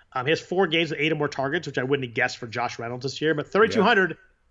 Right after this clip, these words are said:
Speaker 1: I just, the quarterback situation is who the heck knows, but someone's gonna catch some passes there, and I think Reynolds is probably a pretty good bet to do so.
Speaker 2: Yeah, the, the benefit about Reynolds is that we've seen him have good games.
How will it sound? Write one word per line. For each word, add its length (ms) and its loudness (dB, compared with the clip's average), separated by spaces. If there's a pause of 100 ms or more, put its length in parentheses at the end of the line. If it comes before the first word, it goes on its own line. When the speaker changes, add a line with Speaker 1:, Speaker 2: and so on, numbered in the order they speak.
(380)
Speaker 1:
I 160 0
just, 200 -4
the 100 -2
quarterback 300 0
situation 440 -4
is 80 -8
who 180 -8
the 100 -6
heck 160 -6
knows, 360 -4
but 160 -14
someone's 280 -6
gonna 100 -2
catch 140 -6
some 100 -10
passes 380 -2
there, 200 -2
and 40 -2
I 20 -4
think 220 -6
Reynolds 340 0
is 80 -6
probably 300 -2
a 40 -8
pretty 200 -8
good 160 -8
bet 100 -2
to 60 -20
do 100 -10
so. 160 -16 (800)
Speaker 2:
Yeah, 220 6
the, 100 0
the 200 -4
benefit 340 2
about 260 2
Reynolds 300 -2
is 80 -6
that 100 -4
we've 240 -10
seen 420 -2
him 140 0
have 220 0
good 160 -4
games. 500 -6